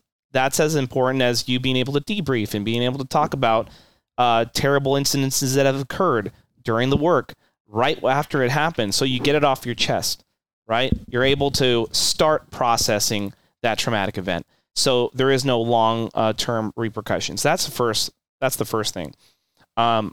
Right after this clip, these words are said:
I feel like also, I, I think, uh, whether you feel like you're doing well in life or not, you should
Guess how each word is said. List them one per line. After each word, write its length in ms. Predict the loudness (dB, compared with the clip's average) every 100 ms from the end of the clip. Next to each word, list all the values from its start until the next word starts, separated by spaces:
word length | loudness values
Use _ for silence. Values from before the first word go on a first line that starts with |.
| -2
I 100 | -2
feel 220 | 2 2
like 260 | 4 2
also, 520 | 2 0 2 2 2 2
I, 160 | -2 -4
I 40 | -4
think, 280 | -4 -2 -2
uh, 100 | -4 -6 _ _ _ _ _ _ _
whether 240 | 0 2 2
you 220 | 2 0
feel 260 | 0 2
like 200 | 2 2
you're 300 | 2 2 2 -4 -20 -2
doing 260 | 0 2
well 260 | 2 4 2
in 60 |
life 340 | 4 2 2 0
or 80 | 0
not, 340 | 2 0 -2 -12 _ _ _ _ _ _ _
you 140 | -4
should 300 | -2 -2 -4